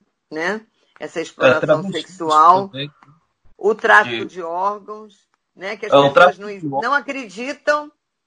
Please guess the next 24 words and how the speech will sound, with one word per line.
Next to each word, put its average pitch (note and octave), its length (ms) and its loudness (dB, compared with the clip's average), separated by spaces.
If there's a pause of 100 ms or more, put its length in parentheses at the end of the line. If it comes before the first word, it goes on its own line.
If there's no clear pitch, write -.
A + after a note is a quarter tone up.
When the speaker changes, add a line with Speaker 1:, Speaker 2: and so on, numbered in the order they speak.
Speaker 1:
Tráfico A#3 400 -4
Speaker 2:
O - 40 -12
tráfico, D#3+ 260 4
Speaker 1:
de G#3+ 80 -4
órgãos, G3+ 340 2
Speaker 2:
a - 20 2
Speaker 1:
quando F#3 160 -2
você F#3 300 -6
Speaker 2:
remoção D#3+ 180 -4
Speaker 1:
fala, - 260 0
pensa B3 360 -10
que B3+ 100 -12
é B3+ 60 -6
historinha, G#3+ 880 -2 (160)
né? F3+ 240 -16
Speaker 2:
Não, D#3 340 -6
a C3+ 60 -6
remoção E3+ 560 -10
de D#3+ 100 -10
Speaker 1:
E D#3 40 -4
Speaker 2:
órgãos F3+ 500 -4
é - 60 -20 (100)
tratamento E3 640 -18 (100)
forçado. D#3+ 840 -6